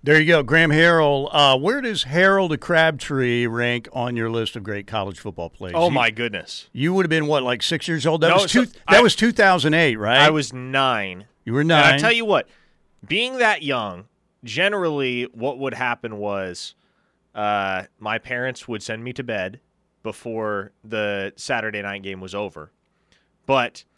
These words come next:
Speaker 2: I remember that night, of course, it, and the game didn't end till, we're in the Central Time Zone. The game wouldn't end till probably ten thirty or so. And so,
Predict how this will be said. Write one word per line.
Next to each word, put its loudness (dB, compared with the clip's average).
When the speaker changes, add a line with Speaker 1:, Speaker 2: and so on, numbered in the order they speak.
Speaker 2:
I 2
remember -2
that 0
night, -4
of -20
course, -6
it, -8
and -8
the -6
game 0
didn't -8
end -4
till, -6
we're -10
in -10
the -16
Central -12
Time -10
Zone. -12
The -16
game -6
wouldn't -8
end -8
till -14
probably -8
ten -18
thirty -18
or -20
so. -20
And -12
so, -6